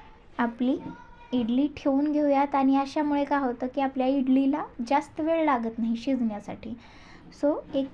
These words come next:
दहा मिनिटाच्या आतच आपली इडली बनवून तयार होऊन जाईल. तर जोपर्यंत इडली होतीये तोपर्यंत आपण डोसा बनवून घेऊयात. तवा हलकासा गरम ठेवायचा आहे, जेणेकरून आपलं पीठ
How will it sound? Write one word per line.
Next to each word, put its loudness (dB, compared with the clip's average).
दहा 2
मिनिटाच्या 0
आतच 0
आपली 0
इडली 2
बनवून 2
तयार 0
होऊन -2
जाईल. -2
तर 0
जोपर्यंत 0
इडली 4
होतीये 2
तोपर्यंत 0
आपण -2
डोसा 2
बनवून 2
घेऊयात. 0
तवा 4
हलकासा 0
गरम 0
ठेवायचा 0
आहे, 0
जेणेकरून -2
आपलं -2
पीठ -4